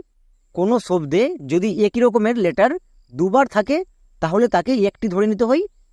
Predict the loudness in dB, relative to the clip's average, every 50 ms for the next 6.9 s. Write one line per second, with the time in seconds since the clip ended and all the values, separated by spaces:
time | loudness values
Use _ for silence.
0 | -8 -6 -4 -2 0 0 -2 -2 0 0 0 0 2 0 0 0 0 -4 -2 -2
1 | 0 0 0 -2 -4 -4 -4 -2 -2 -2 -4 -4 _ _ _ _ _ -8 -6 -4
2 | -2 -2 -2 -2 -4 -4 -4 -2 -2 0 0 0 0 0 -2 -2 -2 -2 -6 -10
3 | -10 _ _ _ _ _ _ -8 -4 -2 0 2 2 2 2 2 2 0 0 2
4 | 0 0 0 -2 _ _ _ -6 -6 -6 -6 _ 0 0 2 2 2 0 0 0
5 | 0 0 0 -2 -2 -2 -2 -2 -2 -2 -2 -2 -2 _ -4 -4 -4 -2 -2 -2
6 | -2 -2 -6 -8 -10 -12 _ _ _ _ _ _ _ -6 0 2 2